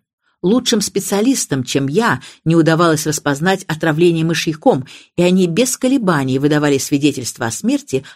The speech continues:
по естественным причинам. И каков результат ваших расспросов? Мне показалось, что мои подозрения не оправданы. Мистер Крэкенторп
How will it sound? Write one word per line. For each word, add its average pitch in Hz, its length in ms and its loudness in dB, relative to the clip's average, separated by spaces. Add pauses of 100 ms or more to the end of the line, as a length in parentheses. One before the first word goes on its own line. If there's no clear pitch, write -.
(120)
по 302 80 2
естественным 175 840 -2
причинам. - 560 -10 (680)
И 175 100 4
каков 208 360 0
результат 196 500 2
ваших 185 340 -2
расспросов? 110 760 -6 (840)
Мне 262 240 2
показалось, 254 600 0
что - 200 0
мои 226 220 2
подозрения 208 800 0
не 208 160 -2
оправданы. 104 680 -8 (920)
Мистер 180 420 2
Крэкенторп 135 720 -4